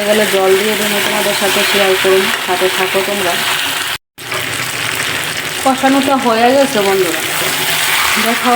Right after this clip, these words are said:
হয়েছে না কষানোটা, ভালোই হয়েছে, তেলটা ছাইড়া দিছে। কষানোটা তেল ছাইড়া দিছে,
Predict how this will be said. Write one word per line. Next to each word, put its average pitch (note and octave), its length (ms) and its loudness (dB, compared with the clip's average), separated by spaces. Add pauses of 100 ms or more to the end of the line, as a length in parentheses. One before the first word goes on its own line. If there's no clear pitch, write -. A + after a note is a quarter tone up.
হয়েছে A3+ 320 0
না A#3+ 140 2
কষানোটা, G#3+ 480 0 (800)
ভালোই G#3 320 4
হয়েছে, C4+ 260 2 (100)
তেলটা A#3+ 360 2
ছাইড়া A3 320 2
দিছে। B3 240 0 (1700)
কষানোটা B3 600 2 (440)
তেল B3 180 2 (100)
ছাইড়া A3 320 2
দিছে, B3 220 2